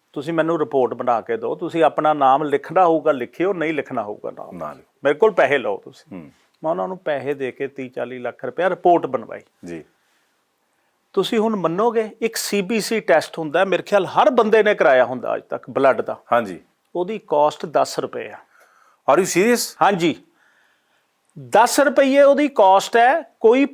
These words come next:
Speaker 1: ਉਹਦਾ ਸੱਠ ਰੁਪਏ ਲਈ ਜਾਂਦਾ, ਕੋਈ ਸੌ ਰੁਪਏ ਲਈ ਜਾਂਦਾ, ਕੋਈ ਸਵਾ ਸੌ ਲਈ ਜਾਂਦਾ, ਕੋਈ ਪੰਜ ਸੌ ਲਈ ਜਾਂਦਾ।
Speaker 2: ਪੰਜ ਸੌ ਚੱਲ ਰਿਹਾ ਜੀ।
Speaker 1: ਸੋ ਮੇਰਾ ਗੌਰਮੈਂਟ ਨੂੰ ਇਹ ਕਹਿਣਾ ਹੈ, ਮੈਂ ਹੁਣ, ਅ, ਅ, ਐਤਕੀ ਜਿਹੜੀ ਇੱਕ ਕਮੇਟੀ ਸਾਡੀ ਨਵੀਂ ਬਣੀ, ਪਾਰਲੀਮੈਂਟਰੀ ਸਟੈਂਡਿੰਗ ਕਮੇਟੀ, ਮੈਂ ਇੱਕ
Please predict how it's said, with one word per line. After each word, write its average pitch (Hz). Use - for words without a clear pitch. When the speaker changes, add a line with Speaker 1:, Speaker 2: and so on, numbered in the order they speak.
Speaker 1:
ਉਹਦਾ 262
ਸੱਠ 175
ਰੁਪਏ 190
ਲਈ 214
ਜਾਂਦਾ, 240
ਕੋਈ 262
ਸੌ 175
ਰੁਪਏ 185
ਲਈ 208
ਜਾਂਦਾ, 240
ਕੋਈ 262
ਸਵਾ 190
ਸੌ 226
ਲਈ 233
ਜਾਂਦਾ, 254
ਕੋਈ 302
ਪੰਜ 254
ਸੌ 233
ਲਈ 165
ਜਾਂਦਾ। 143
Speaker 2:
ਪੰਜ 156
ਸੌ 165
ਚੱਲ 127
ਰਿਹਾ 95
ਜੀ। 175
Speaker 1:
ਸੋ 240
ਮੇਰਾ 196
ਗੌਰਮੈਂਟ 160
ਨੂੰ 165
ਇਹ 147
ਕਹਿਣਾ 131
ਹੈ, 139
ਮੈਂ 165
ਹੁਣ, 165
ਅ, -
ਅ, -
ਐਤਕੀ 165
ਜਿਹੜੀ 165
ਇੱਕ 156
ਕਮੇਟੀ 147
ਸਾਡੀ 139
ਨਵੀਂ 131
ਬਣੀ, 127
ਪਾਰਲੀਮੈਂਟਰੀ 120
ਸਟੈਂਡਿੰਗ 120
ਕਮੇਟੀ, 127
ਮੈਂ 190
ਇੱਕ 180